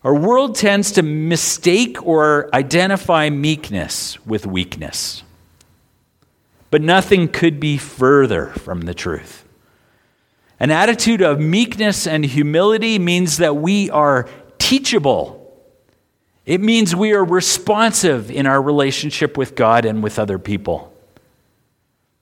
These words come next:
It means that we are humble and gentle and respectful in our relationships with one another. As Christians, we need to recognize that we must continually battle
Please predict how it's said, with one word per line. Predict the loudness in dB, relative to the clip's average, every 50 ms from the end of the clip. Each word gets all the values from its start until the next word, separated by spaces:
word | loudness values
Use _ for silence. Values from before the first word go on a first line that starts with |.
| _ _ _ _ _
It | -2 -2 0
means | 2 2 2 2 2 0 0 0
that | 0 0 0
we | 0 -2 -4 -4 -4 -2
are | 0 0 0 0 0
humble | -2 -6 -6 -2 0 0 0 0 2 2 0 0 0 -4 -10 -16 -20 -20 -20 _ _ _ _ _ _ _ _ -6
and | -6 -6 -6 -8 -8
gentle | -4 -2 0 0 0 0 -2 -2 -2 -2 -2 -2 -4 -8 -14 -18 -20 _ _ _ _ _ _ _ _ _ _ _
and | -4 -2 -2 0
respectful | 0 0 0 -2 -2 -4 -2 0 0 0 0 -2 -4 0 0 0 0 0 -4
in | -6 -4 -2
our | 0 0
relationships | 2 2 2 4 4 2 2 2 0 -2 -2 0 0 0 0 -2 -4 -10 -6
with | -2 0 0 0 0 -2 -10 -20 -20 -20 -16 -10
one | -6 -4 -2 -2
another. | -2 -2 -2 -2 0 0 -2 -2 -4 -10 -20 -20 _ _ _ _ _ _ _ _ _ _ _ _ _ _ _ _ _ _ _ _ _ _ _ _ _ _ _ _ _ _ _ _ _ _ _ _ _ _ _ _ _ _ _ _ _ -2
As | 0 0 0 0
Christians, | -2 -2 -2 -2 -2 -2 -2 0 0 0 0
we | 0 -2
need | -2 -2 -2 -2 0
to | 0
recognize | 2 2 2 0 0 0 -2 0 0 0 0 2 0
that | 0 0
we | 0 0 0 2 2
must | 2 2 0 0 -4 -6
continually | -4 -2 -2 -2 -2 -2 -2 0 0 2 2 2 2 2 2 2 0 0
battle | 0 2 2 4 4 4 4 4 2 2 0 -4